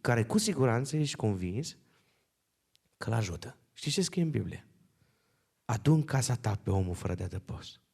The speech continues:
Să-i cam greu în mileniul trei. Nu știu dacă v-am spus experiența asta. Eram de sărbători. Uh,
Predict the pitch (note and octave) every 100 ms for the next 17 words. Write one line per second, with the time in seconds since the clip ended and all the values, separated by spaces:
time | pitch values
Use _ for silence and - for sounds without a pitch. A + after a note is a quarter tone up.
0 | _ _ _ _ _ _ _ _ _ _
1 | _ _ - - A2+ G#2 G2+ B2 G#2+ G2
2 | D#2+ D#2+ - - - - _ _ _ _
3 | _ _ _ _ _ _ _ _ _ _
4 | _ - A2 G2 F#2 F2+ F2+ - - E2
5 | E2+ D#2+ E2 D2+ E2+ G2 A#2 A2+ - -
6 | - - - - G#2 F#2 G#2 G#2 G#2 F2
7 | F2 F2+ F2+ G2+ G2